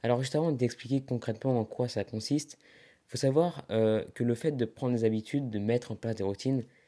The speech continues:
ça va demander du temps. Là, on parle d'un changement vraiment orienté long terme. Euh, dans ce podcast, par exemple, je t'ai parlé, euh, de petits trucs pour progresser instantanément, comme, euh, des, des schémas, des schémas de jeu, que peu importe ton niveau, que tu vas les mettre en place,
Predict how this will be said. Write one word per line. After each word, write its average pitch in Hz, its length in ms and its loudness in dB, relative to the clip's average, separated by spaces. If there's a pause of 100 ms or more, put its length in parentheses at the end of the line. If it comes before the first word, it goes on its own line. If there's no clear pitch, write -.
(120)
ça - 100 -10
va 110 80 4
demander 123 280 0
du 117 180 -2
temps. 143 240 -2 (480)
Là, 123 100 0
on 127 60 -2
parle 139 180 -6
d'un 117 80 -2
changement 117 340 -2
vraiment 117 340 0 (100)
orienté 117 420 0
long 113 200 0
terme. 104 320 -4 (420)
Euh, 104 100 -4
dans 104 100 -4
ce - 80 -14
podcast, 120 380 0
par 107 80 -4
exemple, 117 220 0
je - 60 -14
t'ai - 80 -6
parlé, 113 360 0 (380)
euh, 104 300 -2 (140)
de 110 100 0
petits 113 220 -6
trucs 135 400 -2 (280)
pour - 140 -8
progresser 113 540 2
instantanément, 110 720 0
comme, 104 360 -2
euh, 95 140 -2
des, 95 220 -4
des 98 140 -6
schémas, 131 460 0
des 101 100 -4
schémas 101 260 -4
de 101 60 -4
jeu, 139 240 -2 (340)
que 110 180 -2 (140)
peu 120 100 -2
importe 117 300 0
ton 113 60 0
niveau, 113 340 2
que 123 120 -4
tu - 320 -16
vas 104 80 0
les 98 120 -2
mettre 113 220 0
en 107 80 -2
place, 139 380 0